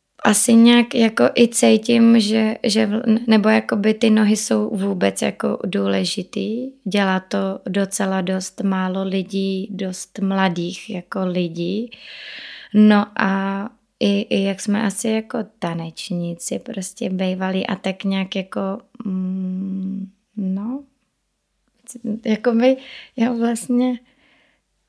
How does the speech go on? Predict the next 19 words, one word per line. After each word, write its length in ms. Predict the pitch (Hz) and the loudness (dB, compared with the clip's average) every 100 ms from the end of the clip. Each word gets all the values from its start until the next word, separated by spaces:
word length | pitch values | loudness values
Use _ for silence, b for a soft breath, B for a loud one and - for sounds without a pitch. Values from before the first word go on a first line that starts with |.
| _ _ _ _ _ _ _ _ _ _ _ _ _ 226 | _ _ _ _ _ _ _ _ _ _ _ _ _ 4
nějak 360 | 233 233 233 | 6 6 4
jako, 440 | 247 233 247 233 247 - | 0 2 2 2 0 -2
o, 60 | 226 220 220 220 220 226 _ _ _ _ _ _ | -2 0 2 2 0 -4 _ _ _ _ _ _
prostě 420 | 220 220 - 220 | 2 2 2 -2
ty 320 | 220 220 214 - - - - | 2 0 0 -6 -20 -20 2
nohy 260 | 220 208 196 | 4 6 4
jsou 180 | 220 | 0
fakt 260 | 202 214 214 | 0 0 0
jako 360 | 208 - 220 - | -2 0 -2 0
důležitý 520 | 208 214 208 208 208 | 2 2 2 2 2
a 60 | - | 0
chtěla 340 | - 214 208 | 0 0 2
bych 260 | 196 214 214 | 2 0 0
víc 320 | 190 214 190 196 | 0 0 0 0
dostat 440 | 208 202 214 214 | -2 -2 -2 0
mezi 300 | 214 208 214 | 2 2 0
jako 320 | 208 202 214 | -2 -2 0
mladý 800 | 214 214 202 190 202 202 202 214 - | 2 2 2 0 0 0 -2 -4 -4
lidi 760 | 208 208 196 190 202 233 262 | 0 0 0 0 -2 -4 -6